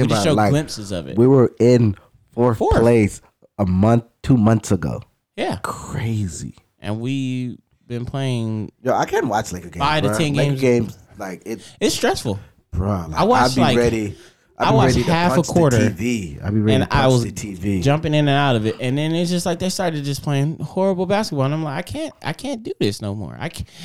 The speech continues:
Speaker 1: as a fan of watching great basketball, great Laker teams, and watching them leave it all on the floor to watching teams that just, their leader is even slacking. It's just like, I, I
Speaker 2: Bruh,
Speaker 1: can't do
Speaker 2: I've
Speaker 1: this no
Speaker 2: never
Speaker 1: more.
Speaker 2: seen
Speaker 1: This shit hurts.
Speaker 2: Do you know the bad part out of this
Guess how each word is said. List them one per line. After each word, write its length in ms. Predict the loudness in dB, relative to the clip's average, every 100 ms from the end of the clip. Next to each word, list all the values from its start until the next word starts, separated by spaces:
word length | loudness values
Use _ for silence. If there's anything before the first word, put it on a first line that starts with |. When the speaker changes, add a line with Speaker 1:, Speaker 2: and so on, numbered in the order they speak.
| -8
Speaker 1:
as 140 | -4 -4
a 80 |
fan 380 | -4 -2 0 0
of 120 | 0
watching 440 | 0 -2 -2 -6 -8
great 400 | -10 -14 -14 -12
basketball, 520 | -6 -4 -6 -8 -10 -10 -4
great 300 | 0 0 -4 -16 -16
Laker 420 | -6 -2 0 -2
teams, 500 | 0 0 -2 -4 -8 _ _ _ -8
and 120 | -2
watching 340 | 0 0 -2
them 240 | 0 -2 -4 _ _ _
leave 200 | -4 -2
it 60 | 2
all 240 | 2 2
on 120 | 0
the 60 | -2
floor 340 | -4 0 2
to 160 | 2 2
watching 320 | 2 2 -2
teams 300 | -4 -2 0
that 100 | -2
just, 280 | -2 -4 -6 -14 -20 -6
their 160 | 0 0
leader 460 | 2 2 4 4
is 240 | 4 2 -2
even 320 | -6 -4 -4
slacking. 520 | -4 -4 -4 -2 -2
It's 100 | -2
just 220 | -2 -4 -2
like, 260 | -4 -6 -10
I, 300 | -12 -6 -6
I 20 |
Speaker 2:
Bruh, 80 | -4
Speaker 1:
can't 240 | -4 0
do 100 | 2
Speaker 2:
I've 80 | 4
Speaker 1:
this 120 | 4
no 80 | 4
Speaker 2:
never 140 | 4 2
Speaker 1:
more. 120 | 2
Speaker 2:
seen 80 | 2
Speaker 1:
This 160 | 0 0
shit 120 | 0
hurts. 520 | 2 2 0 -4 -8
Speaker 2:
Do 100 | -8
you 60 | -6
know 120 | -6
the 80 | -8
bad 260 | -10 -2
part 220 | 0 0
out 240 | -4 -4 -2
of 60 |
this 280 | -2 -2 -4